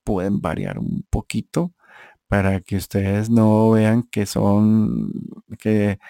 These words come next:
que son tan básicos, tan, tan, tan estables. Y para eso, eh, hay dos colores que, que también son muy nombrados y son,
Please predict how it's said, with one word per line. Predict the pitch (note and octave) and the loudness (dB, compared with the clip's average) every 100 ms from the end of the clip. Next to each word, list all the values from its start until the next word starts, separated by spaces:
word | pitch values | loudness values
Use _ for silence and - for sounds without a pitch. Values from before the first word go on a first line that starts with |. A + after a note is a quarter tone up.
| - - - - | -20 -20 -20 -6
que | G#2+ | -2
son | G2+ G2+ | 0 0
tan | F#2 A2 A2+ | 2 2 4
básicos, | A2 - - - - | 2 0 -14 -20 -10
tan, | G2 F#2+ G2+ G2+ | -6 -6 -6 -8
tan, | - F#2+ F#2 | -8 -6 -6
tan | - F#2 F#2 | -4 -2 -2
estables. | G2 - A2 - - - - _ - - - _ _ - | -4 0 0 0 -4 -14 -14 _ -20 -18 -20 _ _ 6
Y | C#3+ D#3 E3 - _ _ - | 8 10 8 2 _ _ 0
para | C#3+ C#3+ C#3+ | 4 8 8
eso, | C3 - C#3+ - _ _ _ _ _ _ _ | 6 4 0 0 _ _ _ _ _ _ _
eh, | B2 B2 A2+ - | 4 6 6 4
hay | A#2 A2+ A2+ A#2+ - _ _ _ _ _ _ | 4 8 10 8 6 _ _ _ _ _ _
dos | G#2+ A#2+ B2+ B2 | -4 4 4 4
colores | - C#3 C#3 B2 A2+ B2+ - | 0 4 6 6 4 0 -4
que, | - G#2+ G2+ G2 - | -2 0 0 -2 -4
que | F#2+ | -8
también | - G2+ G2+ | -2 0 0
son | A2+ A2 | 2 2
muy | A2+ A2 A2 | 4 4 4
nombrados | A2+ A2 G#2+ G#2+ A2 | 2 2 0 0 0
y | G#2+ | -4
son, | - G#2 G2 | -4 -2 -2